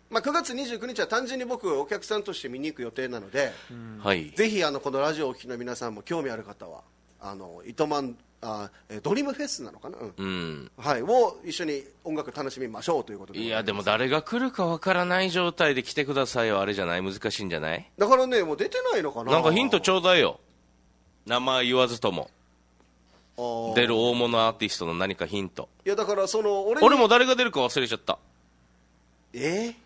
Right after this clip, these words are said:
Speaker 1: ー？
Speaker 2: だから。
Speaker 1: じゃあ、わからん。これ責任取れんもんだって俺。
Speaker 2: だ、いや、だから名前言わなければいいじゃない。
Speaker 1: 何が？
Speaker 2: で、来るかどうかはわかりませんよ。こういう話上がってますっていうレベルでいいじゃん。
Speaker 1: ああ。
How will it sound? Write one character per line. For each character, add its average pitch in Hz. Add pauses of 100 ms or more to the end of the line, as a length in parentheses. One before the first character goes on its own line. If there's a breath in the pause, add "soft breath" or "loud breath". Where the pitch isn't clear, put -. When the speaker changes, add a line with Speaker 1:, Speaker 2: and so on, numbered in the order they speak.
Speaker 1:
ー？ 92
Speaker 2:
だ 107
か 104
ら。 98 (120)
Speaker 1:
じ 170
ゃ -
あ、 156
わ 214
か 262
ら 269
ん。 -
こ 208
れ 185
責 302
任 233
取 226
れ 247
ん 220
も 233
ん -
だ 123
っ -
て -
俺。 92 (420)
Speaker 2:
だ、 160
い 160
や、 139
だ 139
か 117
ら 113
名 185
前 330
言 320
わ 285
な 208
け 139
れ 107
ば 104
い 113
い -
じ 98
ゃ 80
な 67
い。 62 (220)
Speaker 1:
何 202
が？ 254
Speaker 2:
で、 107 (460)
来 320
る 339
か 269
ど 269
う 262
か 226
は 180
わ 170
か 208
り 196
ま 196
せ 202
ん 196
よ。 208
こ 240
う 247
い 233
う -
話 226
上 170
が 190
っ -
て 202
ま 220
す 294
っ -
て 170
い 143
う 123
レ 123
ベ 120
ル 107
で 101
い 110
い 101
じ 87
ゃ -
ん。 - (480)
Speaker 1:
あ 165
あ。 -